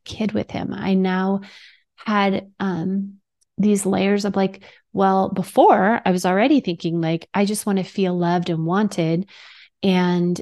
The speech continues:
now here I am, like, "I'm not gonna be able to find anybody else that's gonna love and want me because now I have a kid." And he would remind me of that as well. Um, so I, yeah. So,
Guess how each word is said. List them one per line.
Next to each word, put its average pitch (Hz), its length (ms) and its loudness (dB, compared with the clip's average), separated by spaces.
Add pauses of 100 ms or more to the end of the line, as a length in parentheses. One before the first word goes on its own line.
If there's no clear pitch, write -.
now 190 380 2
here 220 200 -2
I 185 80 0
am, 190 320 0
like, 175 300 -4 (100)
"I'm 233 180 0
not 302 160 2
gonna 226 120 2
be 220 60 4
able 202 140 2
to 190 80 -4
find 233 220 0
anybody 185 300 2
else 151 260 -4
that's - 220 -6
gonna 165 200 0
love 160 200 0
and 160 160 -2
want 156 180 -4
me 208 100 2
because 214 300 0
now 226 120 -2
I 233 40 0
have 220 100 0
a 220 60 -2
kid." 220 500 -2 (240)
And 214 80 4
he 202 160 4
would 302 100 4
remind 202 280 6
me 160 80 4
of 156 80 -2
that 156 220 -4
as 160 120 -8
well. 156 280 0 (480)
Um, 180 480 4 (1120)
so 190 680 0 (160)
I, 208 840 0 (2250)
yeah. 226 260 2 (280)
So, 220 640 0